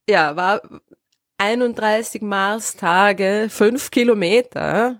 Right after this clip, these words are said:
unterwegs bis zu seiner neuen, ähm, Arbeitsumgebung. Und was er machen wird, ist auch extrem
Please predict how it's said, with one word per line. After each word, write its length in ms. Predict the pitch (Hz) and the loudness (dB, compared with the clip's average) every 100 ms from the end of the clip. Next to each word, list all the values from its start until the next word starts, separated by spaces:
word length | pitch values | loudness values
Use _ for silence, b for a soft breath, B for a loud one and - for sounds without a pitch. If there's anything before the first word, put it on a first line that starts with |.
| - | -4
unterwegs 960 | 214 240 - 185 180 220 190 - - - | -2 0 0 2 4 4 2 -4 -16 -12
bis 320 | 175 165 - - | -10 -10 -12 -14
zu 100 | - | -6
seiner 480 | 170 156 151 156 b b b b - | -2 -2 -2 -4 b b b b -8
neuen, 600 | 170 160 147 160 165 160 | -4 -2 0 0 0 0
ähm, 440 | 151 151 156 160 _ _ _ | -2 -2 -6 -10 _ _ _
Arbeitsumgebung. 1120 | 147 160 175 - 202 190 175 160 156 170 254 - b b b b b b b b _ | -2 0 -2 -2 0 0 2 2 4 2 2 -4 b b b b b b b b _
Und 160 | 214 | 0
was 180 | 220 285 | 2 2
er 80 | 285 | 2
machen 300 | 262 311 240 | 2 2 0
wird, 100 | 233 | 0
ist 120 | 240 | 0
auch 80 | 202 | -6
extrem 420 | 185 - 185 170 | -8 -8 -8 -8